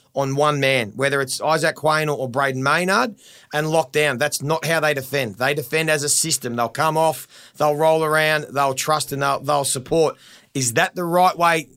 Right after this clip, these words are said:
to play for Toby Green? Do you have to back your system in, or should you be changing it for certain individuals?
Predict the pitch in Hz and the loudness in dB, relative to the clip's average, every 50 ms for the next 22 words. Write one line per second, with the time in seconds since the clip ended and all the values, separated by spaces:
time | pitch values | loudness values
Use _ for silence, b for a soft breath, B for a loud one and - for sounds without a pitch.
0 | _ _ - - 160 131 - 156 160 160 156 151 156 131 131 b b b b b | _ _ -6 -6 -6 -4 0 2 4 4 4 4 2 -2 -6 b b b b b
1 | - 147 143 143 - 175 170 160 151 151 120 139 151 180 202 170 160 135 - 185 | -8 -6 -4 0 2 2 2 2 0 -2 0 0 0 2 2 2 0 0 0 -2
2 | - - 196 151 185 175 - - 160 151 - 180 180 - - 180 190 220 254 247 | -2 -2 0 0 0 0 0 -2 -2 -2 0 0 -2 -2 0 0 0 0 0 -2
3 | b b b b b b 147 151 143 - - 190 202 156 175 170 175 151 - - | b b b b b b -2 -2 0 0 -2 -2 -2 -2 -2 -2 -2 0 0 0
4 | 160 156 160 156 156 151 156 - 139 - - 160 151 139 147 135 135 127 143 131 | 2 0 0 0 -2 -4 -4 -4 -4 -2 -2 -2 -2 -2 -2 -2 -2 -2 -2 -2
5 | 117 127 113 - - - | -4 -6 -6 -8 -10 -12